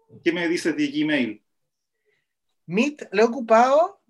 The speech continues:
Speaker 2: pero la verdad es que siempre lo ocupo cuando la otra persona no se acostumbra, no se acomoda con, con Zoom, ¿ya? O sea, la verdad es que no lo prefiero. Eh,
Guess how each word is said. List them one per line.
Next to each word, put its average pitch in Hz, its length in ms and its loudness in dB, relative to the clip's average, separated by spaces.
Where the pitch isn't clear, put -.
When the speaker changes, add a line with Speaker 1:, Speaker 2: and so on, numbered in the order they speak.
Speaker 2:
pero 175 160 -2
la 170 100 6
verdad 165 220 2
es 226 40 -8
que - 100 -14
siempre 247 280 -8
lo 226 80 -2
ocupo 220 280 -8
cuando 196 320 -2
la 175 120 2
otra 226 180 0
persona 226 680 -2
no 202 540 -6
se 190 240 -4
acostumbra, 208 600 -6
no 214 100 -6
se 208 120 -8
acomoda 190 580 -4
con, 147 1300 -10
con 131 760 -10
Zoom, 143 400 -2
¿ya? 165 300 -8
O - 80 -20
sea, 165 220 0
la 151 100 2
verdad 151 260 2
es 180 80 -6
que 175 360 0
no 175 300 -2
lo 196 120 -2
prefiero. 180 540 -4
Eh, 143 420 -4